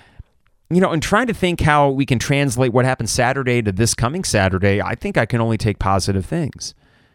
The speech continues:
The mental aspect some might be worried about. Is there a hangover effect? Do you have, in that locker room, maybe they're feeling themselves a little too much? I mentioned earlier, this is an older locker room. This is a coaching staff that I trust.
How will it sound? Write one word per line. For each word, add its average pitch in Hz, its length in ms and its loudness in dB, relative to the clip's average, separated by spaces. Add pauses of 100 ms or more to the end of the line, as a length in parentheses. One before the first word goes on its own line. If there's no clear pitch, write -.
(520)
The 139 100 0
mental 175 380 0
aspect 107 480 2
some 123 220 0
might 113 160 -2
be 110 100 0
worried 92 280 2
about. 80 280 -4 (480)
Is 113 120 4
there 135 100 6
a 120 40 2
hangover 104 380 -2
effect? - 380 -8 (260)
Do 131 180 -2
you 139 140 6
have, 120 560 0 (1200)
in 139 100 2
that 135 200 2
locker 127 320 2
room, 117 340 2
maybe 117 220 0
they're 107 100 2
feeling 123 320 0
themselves 107 460 2
a 98 40 -2
little 101 160 0
too 92 200 -2
much? 90 320 0 (600)
I 170 80 -2
mentioned 196 340 2
earlier, 156 360 2
this 180 180 -2
is 208 120 0
an 151 80 2
older 123 260 2
locker 98 340 0
room. 107 380 -2 (340)
This 120 200 0
is 104 100 -2
a 110 60 0
coaching 117 340 0
staff 113 280 0
that 104 100 0
I 92 80 2
trust. 92 420 0